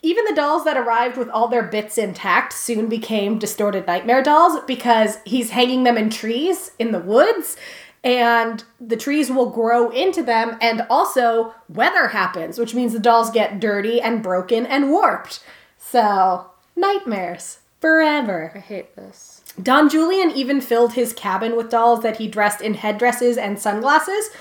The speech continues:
Speaker 1: which led to local rumors that he believed all the dolls he pulled from the canal were lost children, and he was trying to save them by decorating them in this way. The locals really got a kick out of Don Julian, clearly.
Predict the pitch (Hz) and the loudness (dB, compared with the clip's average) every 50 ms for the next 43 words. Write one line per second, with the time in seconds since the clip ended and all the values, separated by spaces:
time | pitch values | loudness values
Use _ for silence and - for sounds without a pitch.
0 | - - - - - - 269 262 - 294 294 294 262 294 262 254 247 247 247 247 | -20 -20 -20 -10 -4 -2 -2 0 2 2 2 2 2 2 2 2 4 2 2 2
1 | 320 302 262 247 226 226 247 254 262 262 262 233 214 208 233 240 233 233 226 226 | 0 -2 0 2 0 2 2 0 0 0 0 -2 -2 -2 -2 -4 -2 -2 -2 -2
2 | 240 233 220 226 - 202 220 233 254 233 226 220 226 220 220 - 202 - - 208 | -4 -6 -6 -4 -2 0 2 2 2 2 2 2 0 -2 -2 -6 -8 -4 -2 -2
3 | 208 208 - 208 202 185 185 - 196 185 180 180 196 208 196 180 185 180 180 185 | -2 -2 -4 -6 -6 -4 -4 -4 -2 0 2 2 2 2 0 0 -2 0 0 2
4 | 165 165 - - - - - 208 202 196 214 220 214 220 226 214 185 190 180 180 | 0 0 0 -4 -6 -4 -2 0 0 2 2 2 2 2 2 0 0 -2 -2 -2
5 | 175 - - 196 185 180 185 180 180 - - 196 180 175 175 175 170 165 165 156 | -4 -2 0 0 0 0 -2 -4 -6 -4 -2 -2 0 0 -2 -2 -4 -4 -4 -4
6 | 156 - - 180 165 180 175 156 - - _ _ _ _ _ _ _ - 190 165 | -6 -6 -4 -4 -2 -2 -4 -6 -10 -14 _ _ _ _ _ _ _ -6 -6 -6
7 | - - 190 175 175 - - 104 117 117 117 117 - 202 208 - - - - - | -4 -2 -4 -4 -4 -4 -6 -6 -8 -8 -8 -8 -8 -10 -10 -10 -10 -10 -10 -10
8 | - - _ - - - - - - - - - - _ - 269 302 311 330 320 | -12 -16 _ -20 -20 -20 -20 -20 -20 -20 -20 -20 -6 _ 2 4 6 6 6 4
9 | - 240 220 - 220 240 269 247 220 196 175 185 170 165 - - 190 180 190 170 | 4 2 0 -2 0 2 4 4 4 2 2 -2 -2 -2 -4 -6 -6 -4 -4 -4
10 | 185 185 - 202 180 196 240 226 226 226 214 202 185 170 - 208 214 - 240 214 | -4 -4 -4 -4 0 0 0 2 2 2 0 0 -2 -4 -4 -6 -4 -2 -2 -2
11 | 202 180 165 165 | -2 -2 -4 -6